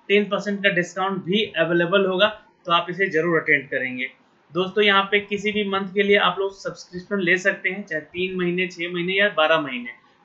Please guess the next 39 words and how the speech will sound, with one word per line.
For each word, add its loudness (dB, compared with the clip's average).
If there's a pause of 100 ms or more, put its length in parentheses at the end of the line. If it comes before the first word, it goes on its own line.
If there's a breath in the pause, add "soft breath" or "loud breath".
मैं 0
कहूँगा 2
यहाँ 6
पे 4
आपको 2
कि -2
बारह 2
month 0
के -2
लिए -2
ही -2
subscription -14
लीजिएगा, 2 (460)
ताकि -2
किसी -4
भी -2
exam 0
की 0
तैयारी 4
में 2
बारह 4
महीने 2
एटलीस्ट -4
बिहार 0
सरकार -6
दे -2
ही 2
देती 0
है, -10 (380)
तो 2
आपको 4
यहाँ 2
पे -6
practice -2
set -4
वगैरह 2
लेने -2
का 0
फायदा 0